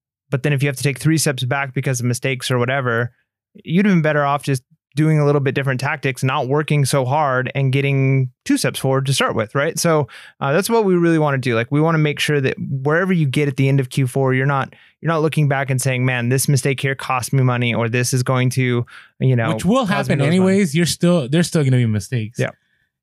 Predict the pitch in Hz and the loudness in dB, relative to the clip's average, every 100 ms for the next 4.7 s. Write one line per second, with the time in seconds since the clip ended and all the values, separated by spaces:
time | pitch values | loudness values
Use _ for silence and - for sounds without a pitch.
0 | _ 139 143 135 147 139 165 131 147 180 | _ 2 2 2 0 0 0 0 -2 0
1 | 220 226 214 214 185 185 170 143 247 202 | 2 2 2 2 2 0 0 -2 0 0
2 | 160 127 151 170 156 147 143 120 120 - | 0 -2 0 0 0 0 0 -2 -4 -6
3 | _ _ _ _ 127 139 147 156 - 180 | _ _ _ _ -4 -2 0 0 -2 0
4 | 170 143 160 151 143 131 | 0 2 2 2 2 0